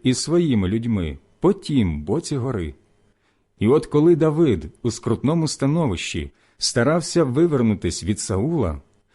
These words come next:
а Саул же зо своїми силкувався обійти Давида і його людей, щоб його захопити,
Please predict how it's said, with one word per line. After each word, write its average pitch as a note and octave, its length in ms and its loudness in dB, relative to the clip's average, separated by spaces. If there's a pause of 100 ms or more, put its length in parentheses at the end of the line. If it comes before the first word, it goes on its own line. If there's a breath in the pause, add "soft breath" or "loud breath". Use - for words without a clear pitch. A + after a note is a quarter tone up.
(180)
а A2+ 140 0
Саул F3 400 2
же D#3 340 0
зо A2+ 200 -2
своїми D3+ 600 0
силкувався B2 760 -2
обійти B2 600 -2
Давида F#2+ 600 -2 (240)
і G#2+ 100 0
його G#2+ 260 0
людей, G2+ 500 -2 (280)
щоб G#2 280 -2
його B2+ 240 2
захопити, G#2 680 -2